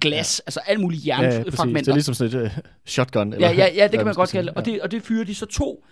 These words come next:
Speaker 1: hvad hedder det?
Speaker 2: Salver afsted, hva'?
Speaker 1: Salver, salver afsted mod, øh, hvad hedder det, Markus Meyers her.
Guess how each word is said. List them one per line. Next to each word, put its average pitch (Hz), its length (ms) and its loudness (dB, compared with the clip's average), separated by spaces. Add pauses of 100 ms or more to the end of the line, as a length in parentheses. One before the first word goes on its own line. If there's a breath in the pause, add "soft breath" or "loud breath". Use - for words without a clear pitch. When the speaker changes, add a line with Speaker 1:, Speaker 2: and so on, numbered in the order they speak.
(240 soft breath)
Speaker 1:
hvad 185 120 -2
hedder 180 260 2
det? 143 280 0
Speaker 2:
Salver 127 240 4
afsted, 113 200 -4
hva'? 110 40 -2
Speaker 1:
Salver, 196 420 4
salver 196 280 -2
afsted 190 240 0
mod, 185 260 2
øh, 151 140 0
hvad 139 100 -6
hedder 151 160 -4
det, 143 100 -6
Markus 139 240 -6
Meyers 165 260 -6
her. - 180 -6